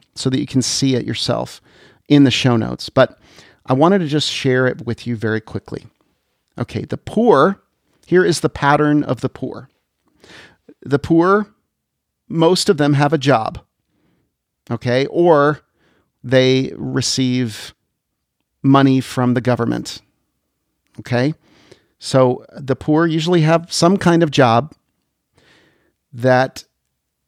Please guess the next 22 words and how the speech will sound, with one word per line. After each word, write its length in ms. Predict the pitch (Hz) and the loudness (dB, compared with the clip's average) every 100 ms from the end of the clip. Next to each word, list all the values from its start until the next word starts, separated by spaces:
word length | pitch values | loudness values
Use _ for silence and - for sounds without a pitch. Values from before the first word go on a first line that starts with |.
| - | -8
they 320 | 127 135 139 | 0 2 2
take 360 | - 156 156 - | 0 -2 -2 2
their, 340 | 143 160 - 113 127 120 | 2 2 -2 -10 -20 -16
the 240 | 135 156 165 | -4 2 4
income 380 | 170 165 165 | 4 2 2
they 100 | 160 | 2
receive 560 | 160 170 - 131 110 113 | 0 -2 -2 -2 -2 -4
from 240 | - 127 | -6 -2
that 180 | 120 113 | 0 -2
job 380 | - 110 104 107 - | -2 -2 -2 -6 -2
and 160 | 120 | 0
they 80 | 120 | 2
spend 400 | 113 - 127 123 | 0 0 2 2
it 180 | 120 123 | 2 -2
on 260 | - 117 117 | -2 0 0
expenses 760 | - - 123 117 - 120 117 | -2 -2 0 0 -2 -6 -8
like 400 | 127 123 120 - - | -8 -8 -10 -16 0
taxes, 720 | 175 165 - 160 156 143 135 | 2 2 0 0 0 -2 -2
rent, 480 | 131 135 135 - - _ _ _ _ | 0 0 -2 -8 -16 _ _ _ _
food, 500 | - 139 139 139 135 | 0 4 4 2 0
transportation, 840 | - 131 - - - 117 113 123 | -2 -2 -2 -6 -2 -2 -2 -4
clothes, 760 | - 127 127 123 123 120 - | -2 2 4 4 0 -2 -6